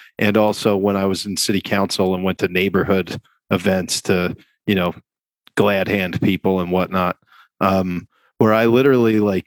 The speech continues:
I, I don't know if you, you've obviously, we saw Pulp Fiction in the theaters together when we were twelve.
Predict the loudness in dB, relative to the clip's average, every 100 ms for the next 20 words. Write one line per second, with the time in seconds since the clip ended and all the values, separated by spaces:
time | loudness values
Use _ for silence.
0 | _ -2 0 2 0 0 -2 2 0 2
1 | 0 0 -2 -2 -2 -4 _ 0 2 -2
2 | 0 -2 0 -4 -2 -4 -2 0 0 0
3 | -4 0 0 2 0 -2 -2 -2 0 0
4 | 0